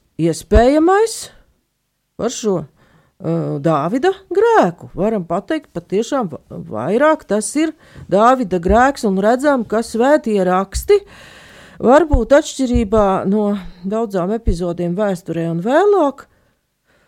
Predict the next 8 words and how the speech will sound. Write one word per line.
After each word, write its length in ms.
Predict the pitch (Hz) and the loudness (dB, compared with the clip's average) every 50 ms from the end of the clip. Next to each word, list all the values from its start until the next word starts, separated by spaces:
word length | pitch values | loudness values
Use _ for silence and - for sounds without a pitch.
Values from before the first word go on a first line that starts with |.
| _ _ _ | _ _ _
svētie 520 | - - 285 330 415 440 427 320 269 254 247 | -4 2 4 4 4 4 4 4 4 4 4
raksti 440 | 294 330 415 - - - - 226 - | 4 2 2 0 -4 -12 -12 -10 -10
šeit 500 | - - 302 330 370 349 269 - - 247 | -6 -2 0 2 2 2 0 -2 -4 -4
uzsver 640 | 277 302 - - - 392 359 392 403 415 403 - - - - _ _ _ _ _ _ _ _ _ _ _ _ _ _ _ _ _ _ _ | -4 -4 -4 -4 -4 0 2 2 2 2 0 -2 -8 -16 -20 _ _ _ _ _ _ _ _ _ _ _ _ _ _ _ _ _ _ _
vīriešu 640 | 131 135 175 226 262 302 311 320 339 370 370 - 403 440 523 539 | -8 -4 -2 0 2 2 2 2 0 0 0 0 0 2 2 2
atbildību, 680 | 508 392 339 262 180 156 - 170 160 143 - - - _ _ _ _ _ _ _ _ _ _ _ _ _ _ _ _ _ _ _ _ _ _ _ _ _ _ | 4 6 6 6 4 0 -4 -6 -8 -8 -10 -14 -20 _ _ _ _ _ _ _ _ _ _ _ _ _ _ _ _ _ _ _ _ _ _ _ _ _ _
tam 160 | 147 156 151 | -4 -2 0
valdnieka 760 | 143 190 285 453 494 453 247 185 170 160 143 - - - - | 2 4 4 4 4 2 0 0 0 -2 -2 -4 -10 -16 -18